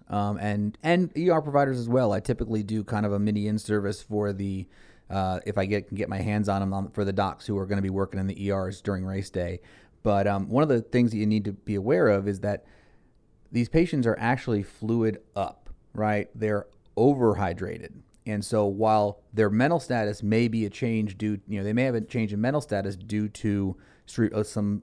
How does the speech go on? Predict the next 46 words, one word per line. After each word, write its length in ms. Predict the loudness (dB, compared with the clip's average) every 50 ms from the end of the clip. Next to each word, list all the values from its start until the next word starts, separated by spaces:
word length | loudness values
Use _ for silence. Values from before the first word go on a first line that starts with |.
| _ 0
early 240 | 2 4 4 2
cerebral 360 | 2 0 -2 -4 -2 -2 -2 -2
edema 340 | -2 0 0 0 0 -2
from 320 | -4 -4 -2 0 2 2 2
their 140 | 2 0 0
hyponatremia, 840 | -2 -4 -4 -6 -8 -8 -6 -6 -2 0 2 2 2 2 0 -4 -6 -12 -20 -20 -20 -20 -20 -20 -20 -20 _ _ -2
you 80 | 0 2
know, 160 | 2 0 0 2
our 160 | 2 2 2
natural 540 | 2 2 2 2 2 2 0 -2 -4 -4 -2 -2
instinct 480 | -2 -2 -2 -2 -2 -2 -2 -2 -2
when 100 | -2 -2
you've 120 | -2 0 0
got 200 | 0 -2 -2 -2
someone 320 | -4 -2 -2 -2 -2 -2
who, 260 | -2 -2 -2 -2 -4 -4
well, 220 | -2 0 0 0
you're, 340 | 0 0 2 2 2 2 0 -2
you're 460 | -4 0 2 4 4 4 4 2 -2 -6 -16 _ _ _ _ 0
mile 300 | 4 4 6 6 4 2
twenty 380 | 0 0 2 2 4 4 4
of 60 | 4
the 80 | 4 2
run, 380 | 2 2 0 -2 -4 -8 -14 -18 _ _ _ _ -10
right? 320 | -6 -4 -4 -4 -4 -6 -8
So 100 | -8 -6
you're 300 | -4 -2 0 0 0 0
a 60 | 0
hundred 320 | 0 0 2 2 2 2
and 140 | 0 2 4
thirty-four 460 | 4 4 4 2 0 0 2 4 4
miles 380 | 4 4 4 2 2 0 0 0
into 140 | -2 -2 -2
this 200 | -4 -4 -4 -4
race. 420 | -6 -6 -6 -8 -14 -16 -18 -20 _ _ _ _ _ _ _ _
He 220 | -4 -2 0 2
must 380 | 4 6 6 6 6 6 4 2
be 120 | 0 2
dehydrated. 640 | 2 2 2 2 4 4 4 4 4 2 0 0 -2
Let's 160 | -4 -4 -4
give 200 | -2 0 2 4
him 60 | 4 4
a 40 |
bag 240 | 4 4 2 2 0
of 80 | -4 -6
saline, 380 | -8 -8 -8 -10 -16 -18 -20